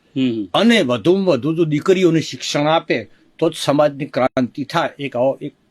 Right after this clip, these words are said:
Speaker 2: મારો અનુભવ અને મારો વિચાર હતો અને એ વિચાર મેં લોકો સમક્ષ રજૂ કર્યો.
Speaker 1: બરાબર. એટલે ટર્નિંગ પોઇન્ટ, અ, કયો ટર્નિંગ પોઇન્ટ આવ્યો હતો એવો?
Speaker 2: ટર્નિંગ પોઇન્ટ એક જ, એક તો સતત સ્વાધ્યાય પરિવારમાં જવાથી જ ગીતાનું જ્ઞાન લીધું.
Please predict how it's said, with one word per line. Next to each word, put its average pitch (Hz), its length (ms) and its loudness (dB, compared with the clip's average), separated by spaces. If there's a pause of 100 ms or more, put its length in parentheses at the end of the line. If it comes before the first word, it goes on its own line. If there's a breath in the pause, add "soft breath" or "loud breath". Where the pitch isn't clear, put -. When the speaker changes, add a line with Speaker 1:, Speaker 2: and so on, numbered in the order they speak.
(160)
Speaker 2:
મારો 131 280 -2
અનુભવ 165 440 4
અને 147 160 -2
મારો 139 200 2
વિચાર 135 420 -2
હતો 98 180 -12
અને 123 200 -6
એ 165 40 4
વિચાર 139 340 -2
મેં 135 140 -4
લોકો 117 260 -8
સમક્ષ 113 360 -12
રજૂ 165 260 2
કર્યો. - 520 -18
Speaker 1:
બરાબર. 107 240 -4 (260 loud breath)
એટલે 175 180 -2 (380)
ટર્નિંગ 180 300 2
પોઇન્ટ, 202 340 0
અ, 156 120 0
કયો 185 280 2
ટર્નિંગ 160 340 4
પોઇન્ટ 123 280 0
આવ્યો 101 180 -2
હતો 95 160 -6
એવો? 87 220 -8 (920 soft breath)
Speaker 2:
ટર્નિંગ 190 360 2
પોઇન્ટ 247 280 0
એક 233 240 0
જ, 185 140 0 (1500)
એક - 120 -12
તો 226 100 -4
સતત - 320 -4
સ્વાધ્યાય 160 540 2
પરિવારમાં 208 580 0
જવાથી 185 360 0
જ 208 40 -6
ગીતાનું 170 500 -2
જ્ઞાન 156 200 2
લીધું. 110 360 -4